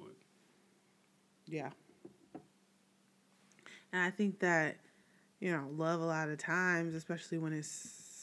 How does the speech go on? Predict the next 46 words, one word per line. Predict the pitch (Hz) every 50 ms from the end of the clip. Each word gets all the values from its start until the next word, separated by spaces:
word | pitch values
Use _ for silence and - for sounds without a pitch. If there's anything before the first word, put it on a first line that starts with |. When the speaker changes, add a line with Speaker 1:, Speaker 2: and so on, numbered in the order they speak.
| - -
Speaker 2:
starts | - 160 151 151 151 147 - - - -
to, | - - - 160 156 151 151 151 147 147
when | 143 143
relationships | 151 170 185 196 190 165 160 - - 160 151 -
starts | - - - 143 156 143 143 - -
to | 135 143
sour, | - - 165 160 160 156 160 160 156 156
go | 151 147 139
bad, | 151 160 156 156 156 151 151 151 147 147 - -
you | -
start | - - 139 131
to | 139 -
separate, | - 151 135 - 156 151 151 151 147 147 143 - - - - - - - - - - - - - _ - 151
that | 143 156 151 151 151 151 151 151 151 151 151 - -
it | 214 214
could | - 240 208
be | 208 247 247
confusing. | - - 208 196 196 - 185 202 233 240 196 170 156 147 151 151
And | 156 156
I | 151 165
think | 160 - 190 185 180 165
for | - - 170 160
me | 151 143 143 156 175 180
personally, | - - 165 160 165 - 185 180 180 180 180 170
that's | 147 160 147 160 165 -
where | 165 165 160 151 -
I | 147 147 156 160 165
struggled | - - - 180 175 170 170 175 170 175 180 - - - - - - - -
with, | 160 151 151 151
like, | 151 147 147 147 143 143 135 135 - - _ _ _ _ _ _ _ _ 175
love | 151 156 156 135
doesn't | 123 151 143 131 131
exist | 147 147 131 143 135 - -
anymore. | - 131 123 117 110 - - - -
Like, | - 143 143 143 175 180 175
it | 196 190
doesn't | 196 185 165 165
exist. | 160 156 160 160 135 - - - 143
I | 156
didn't | 180 175 170 -
say | 151 143
anymore. | 143 135 135 139 151 156 160 180 190
I | 180 170
was | 156 147
just | 160 156 - -
like, | 160 151 143 - -